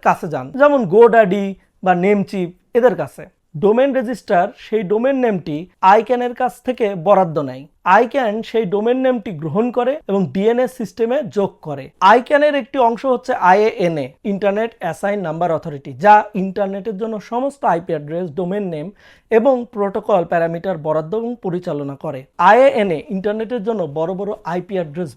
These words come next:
ব্লক তৈরি করে এবং সেগুলো আঞ্চলিক সংস্থা অর্থাৎ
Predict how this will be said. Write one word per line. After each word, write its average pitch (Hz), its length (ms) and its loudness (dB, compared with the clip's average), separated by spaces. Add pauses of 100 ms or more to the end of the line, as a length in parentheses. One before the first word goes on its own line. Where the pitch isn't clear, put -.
ব্লক 233 320 2
তৈরি 165 200 -6
করে 156 300 -14 (340)
এবং 208 180 0
সেগুলো 226 680 -2
আঞ্চলিক 208 500 -8
সংস্থা 214 640 -6
অর্থাৎ 185 280 -8